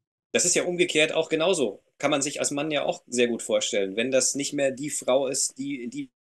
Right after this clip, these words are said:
man sich mal verliebt hat, ist ja umgekehrt genau das Gleiche. Nur wenn man halt in der Rolle steckt,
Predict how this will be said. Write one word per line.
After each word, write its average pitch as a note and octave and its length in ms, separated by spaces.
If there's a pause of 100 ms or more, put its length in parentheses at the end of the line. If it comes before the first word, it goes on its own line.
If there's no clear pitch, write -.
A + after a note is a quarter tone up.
man B2 140
sich A#2+ 140
mal A#2 140
verliebt - 320
hat, A#2+ 160
ist - 120
ja C3 60 (320)
umgekehrt C3 420
genau B2+ 200
das A#2+ 120
Gleiche. C3+ 300
Nur B2 160
wenn B2 80
man A#2 140
halt A#2 140
in A#2 100
der A2+ 120
Rolle - 180
steckt, - 360